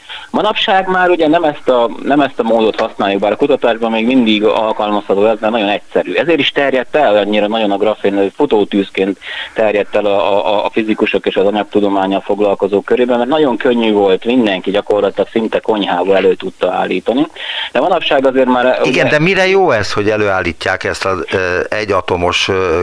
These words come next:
Speaker 2: grafit,
Speaker 1: Ez
Speaker 2: ö, réteget,
Speaker 1: igen.
Speaker 2: amit grafénnak neveznek? Tehát
Speaker 1: Első
Speaker 2: mennyiben más
Speaker 1: körben
Speaker 2: tulajdonságú egy grafén, mint a grafit?
Speaker 1: Igen, ez egy nagyon jó kérdés, nagyon.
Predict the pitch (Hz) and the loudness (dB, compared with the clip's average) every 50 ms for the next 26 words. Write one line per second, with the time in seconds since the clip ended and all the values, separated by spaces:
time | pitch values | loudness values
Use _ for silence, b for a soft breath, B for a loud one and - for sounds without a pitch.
0 | 87 87 90 95 113 101 - - 120 127 143 139 - - - - - - 90 90 | -2 -4 -2 -2 -2 -2 0 0 0 0 0 -2 -4 -8 -12 -12 -6 -4 -2 -2
1 | 87 85 - - 90 90 98 98 151 127 104 98 98 92 92 92 90 95 98 90 | -2 -2 -2 -2 -2 -2 0 0 0 0 0 -2 -2 -2 -2 -4 -4 -4 -4 -4
2 | 87 104 98 - - 92 85 85 87 80 - - 82 71 69 69 69 - 73 - | -2 -2 -2 -2 -2 -2 -2 -2 -2 -2 -4 -4 -4 -4 -4 -4 -4 -6 -8 -8
3 | - - B B B B B B B - - 127 110 131 160 196 190 147 135 135 | -8 -10 B B B B B B B -4 -2 -2 0 2 2 2 2 2 2 2
4 | 127 135 143 139 139 156 143 - 127 131 127 123 110 113 113 104 - - 104 104 | 2 2 2 2 2 2 2 2 2 2 2 2 2 0 0 0 0 -2 -2 -2
5 | 101 98 104 98 95 85 - 101 92 92 - - 120 123 139 160 175 B B B | 0 0 0 0 0 -2 0 0 0 0 0 -2 0 0 0 0 0 B B B
6 | B B B B B B - 95 110 - - 127 110 110 117 95 - - 73 - | B B B B B B -4 -2 -2 0 0 -2 0 2 2 0 0 0 -4 -6
7 | - - - - - - - - - - 107 104 95 92 95 101 107 110 131 135 | -6 -10 -12 -12 -16 -20 -20 -20 -8 -4 -2 0 2 2 2 0 0 0 2 2
8 | 156 156 131 113 110 107 107 104 - - 110 104 95 98 98 92 - - 120 120 | 2 2 2 2 2 2 0 0 0 0 0 0 0 0 -2 -2 -4 -4 -4 -4
9 | 117 104 90 85 87 95 B | -2 -2 -2 -2 -4 -6 B